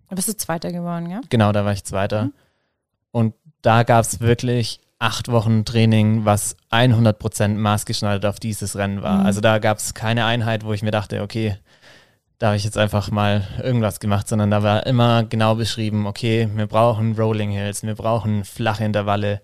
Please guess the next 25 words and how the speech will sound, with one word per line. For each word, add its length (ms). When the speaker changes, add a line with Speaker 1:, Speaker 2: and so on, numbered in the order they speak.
Speaker 1:
Mhm. 340
Speaker 2:
weil 100
das 200
Rennen 200
einfach 320
relativ, 500
es 160
ist 80
nicht 240
technisch, 320
durch 160
das, 160
dass 220
dort 180
dann 240
extrem 500
geregnet 380
hat, 120
war 120
es 100
dann 100
noch 120
ein 80
bisschen 400
Speaker 1:
Technischer. 440